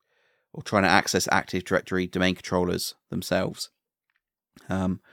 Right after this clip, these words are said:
so it's part of the deployment. Um, once you put that agent insta-, it on, um, that agent can get quite, um, uh, can take a lot of, um,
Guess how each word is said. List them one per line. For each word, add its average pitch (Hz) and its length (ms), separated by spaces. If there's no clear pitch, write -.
so 101 340
it's - 140
part 123 280
of 107 60
the 107 100
deployment. 104 1040
Um, 98 460
once - 220
you 110 80
put 110 100
that 101 140
agent 98 360
insta-, - 320
it 85 80
on, 95 400
um, 95 460
that 110 140
agent 104 320
can 104 380
get - 220
quite, - 580
um, 92 600
uh, 98 180
can 113 180
take 110 180
a 113 60
lot 107 140
of, 107 320
um, 101 380